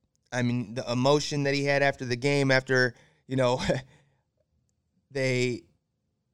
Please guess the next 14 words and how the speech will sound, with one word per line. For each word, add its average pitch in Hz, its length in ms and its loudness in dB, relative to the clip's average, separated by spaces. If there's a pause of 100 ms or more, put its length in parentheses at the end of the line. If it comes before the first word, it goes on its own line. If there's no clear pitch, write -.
(140)
e-, 143 420 -12
before 160 320 0
the 196 80 6
game 175 220 2
was 160 160 0
even 151 200 2
over, 139 280 4
there 117 100 -4
was 123 140 -4
a 120 60 -8
few 156 180 -4
seconds 135 480 0
left, 131 340 2
and 110 240 -4